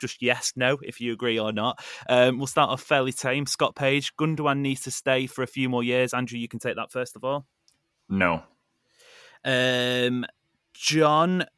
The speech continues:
Speaker 1: Michael Murphy, any player who wants to leave should be allowed to do so without trying to convince them to stay,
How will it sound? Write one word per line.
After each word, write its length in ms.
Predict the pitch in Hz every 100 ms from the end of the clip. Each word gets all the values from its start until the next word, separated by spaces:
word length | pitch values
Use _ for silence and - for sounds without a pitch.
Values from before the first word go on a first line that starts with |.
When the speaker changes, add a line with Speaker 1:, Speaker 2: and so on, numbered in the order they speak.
| _ _
Speaker 1:
Michael 440 | 156 160 160 - 160
Murphy, 520 | 151 147 151 170 160
any 180 | 160 156
player 360 | - 156 143 131
who 160 | 139
wants 320 | 123 147 131
to 60 | 135
leave 200 | 131 127
should 140 | 127
be 80 | 120
allowed 200 | 123 123
to 100 | -
do 140 | 127 120
so 160 | 123
without 260 | 113 113 -
trying 220 | 127 113
to 80 | -
convince 380 | 117 120 113 -
them 100 | 107
to 140 | 110
stay, 500 | - - 117 117 113